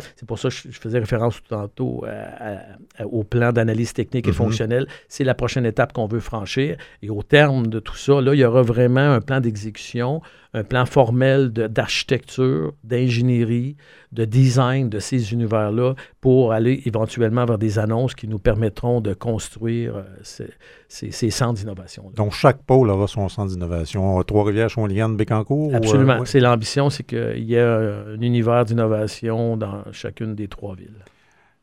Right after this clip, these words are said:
Speaker 2: L'importance du milieu de vie aussi dans une zone d'innovation. Euh, Alain, bon, euh, c'est beau, euh, la recherche, c'est beau, euh, le développement économique, mais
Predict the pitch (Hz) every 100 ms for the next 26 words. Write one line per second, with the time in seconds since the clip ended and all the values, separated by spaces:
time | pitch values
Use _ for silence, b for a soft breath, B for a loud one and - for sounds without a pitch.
0 | - 117 113 160 170 104 101 98 95 90
1 | 139 - 135 107 87 87 87 107 101 95
2 | 92 87 85 - 120 123 95 87 85 85
3 | 87 85 85 92 92 101 123 107 85 -
4 | 98 113 98 90 82 80 - 87 95 117
5 | 110 95 92 90 87 95 95 90 - 127
6 | 131 - 101 90 104 104 92 90 92 92
7 | 92 92 90 104 101 98 98 147 143 101
8 | 127 143